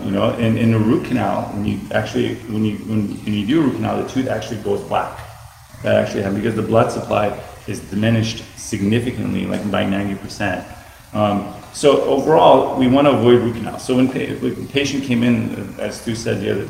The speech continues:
right now, uh, you know, patient came in and said, "You know what, I wanna get another second opinion. I know you're a holistic dentist. I wanna see what you think about it." And the symptoms were not even there. Even the symptoms by the standards of the dental school symptoms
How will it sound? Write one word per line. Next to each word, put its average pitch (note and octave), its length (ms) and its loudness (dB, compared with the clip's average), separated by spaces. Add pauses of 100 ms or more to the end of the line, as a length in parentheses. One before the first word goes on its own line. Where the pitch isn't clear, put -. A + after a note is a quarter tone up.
(160)
right G#2 100 0
now, G2+ 320 -4 (300)
uh, G#2+ 360 2 (300)
you B2 180 -2
know, A#2 160 0
patient C3 280 0
came B2 140 2
in A#2 60 2
and A2+ 60 -4
said, A2 180 -4
"You A2 100 -2
know A2 120 0
what, A#2 160 2
I G#2 80 0
wanna A2+ 180 0
get A2 120 0
another A2 180 2
second - 300 -4
opinion. C#3 380 0
I G#2 100 -2
know G#2 120 -2
you're G#2 200 -2
a G2+ 40 -4
holistic G#2+ 280 -6
dentist. A2+ 280 -2
I G#2+ 40 -6
wanna G2+ 140 -6
see A2+ 160 -10
what G#2 120 -4
you A#2+ 100 -4
think A2+ 200 -6
about F#2+ 240 -2
it." G2 100 -6 (680)
And D#4 100 0
the D3+ 60 0
symptoms F4+ 440 -2
were B2 120 4
not A#2 180 4
even G#2+ 220 2
there. F#2+ 300 2
Even G3+ 160 2
the G#3+ 80 6
symptoms G3 380 -2
by D3+ 140 6
the C#3+ 60 2
standards E3 340 -2
of C#3+ 140 0
the D3 60 0
dental G3 260 4
school E3+ 240 0
symptoms A#2 600 -2